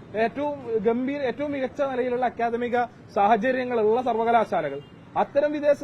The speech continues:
സർവകലാശാലകൾ കേരളത്തിൽ ഉൾപ്പെടെ ക്യാമ്പസ് തുറക്കുന്നതിന്റെ ഒരു സാധ്യതയും സാഹചര്യവും നിലവിൽ നമ്മുടെ മുമ്പിലില്ല.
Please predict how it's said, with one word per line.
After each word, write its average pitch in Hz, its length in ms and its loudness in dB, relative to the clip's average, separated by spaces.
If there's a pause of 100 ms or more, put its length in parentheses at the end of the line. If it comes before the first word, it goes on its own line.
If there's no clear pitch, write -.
സർവകലാശാലകൾ 262 760 0 (120)
കേരളത്തിൽ 240 360 -4
ഉൾപ്പെടെ 247 300 -6
ക്യാമ്പസ് 226 500 -6
തുറക്കുന്നതിന്റെ 226 720 -4 (360)
ഒരു 240 160 4
സാധ്യതയും 240 680 0
സാഹചര്യവും 240 540 -2
നിലവിൽ 233 260 -2
നമ്മുടെ 247 260 -4
മുമ്പിലില്ല. 226 340 -4